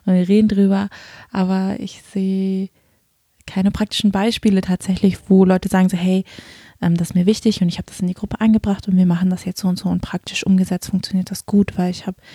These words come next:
sehr oft das Gefühl, dass es dann halt irgendwie so äußere Faktoren irgendwie sehr viel Druck machen und dann halt solche Sachen sofort dran zerbrechen und das dann halt schon wieder weniger wichtig ist.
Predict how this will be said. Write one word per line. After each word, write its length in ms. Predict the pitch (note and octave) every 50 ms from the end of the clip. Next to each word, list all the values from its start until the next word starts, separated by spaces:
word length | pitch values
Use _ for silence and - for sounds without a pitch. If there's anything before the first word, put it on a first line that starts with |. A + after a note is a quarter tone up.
| - - - - - _
sehr 140 | - - F#3 F3+
oft 120 | - -
das 120 | F#3+ -
Gefühl, 520 | - F#3 - - G3+ G3+ G3+ G3+ G3+ G3+ G3 - _ - - - - - _ _ _ _ _
dass 200 | - F#3 F3 -
es 100 | - -
dann 240 | - F#3+ F3+ F3+ F3
halt 200 | F3+ F#3+ F#3+ -
irgendwie 200 | - F#3+ F#3 F#3
so 160 | F3 - -
äußere 400 | - F3+ F#3+ F#3+ - G3 F#3 F#3
Faktoren 720 | - - F#3+ F#3 - - - G3 F#3+ F#3+ F#3 F#3 F#3 F#3+ G3 -
irgendwie 220 | - F#3+ F3+ F3+
sehr 140 | F3 - F3
viel 120 | - G3+
Druck 300 | - - G3 F#3+ - -
machen 400 | G3 F#3 F3 E3 - F#3+ F#3 F#3
und 160 | F#3 F3+ F3+ -
dann 320 | - F3+ F3+ F3+ F3+ F3 E3
halt 240 | F3 F3+ F3+ - -
solche 260 | - F3+ - F#3+ F3+
Sachen 260 | F#3+ F3 - - F3+
sofort 380 | F3 - - - F3+ F3 - -
dran 140 | F3+ E3+
zerbrechen 580 | - - F#3 - F#3+ F3+ F3 - - F#3+ F3+ F#3
und 180 | - F#3 F#3+ -
das 120 | - -
dann 240 | - - F3 F3 F3
halt 140 | F#3 F#3 -
schon 120 | - F#3
wieder 300 | F3+ F#3 F#3 F#3 F#3 F#3 - - - - - - - _ -
weniger 400 | - F#3+ F3+ F3+ F#3 F#3+ F3+ F#3
wichtig 340 | G3 F#3+ - - G3+ - -
ist. 260 | G3+ G3 - -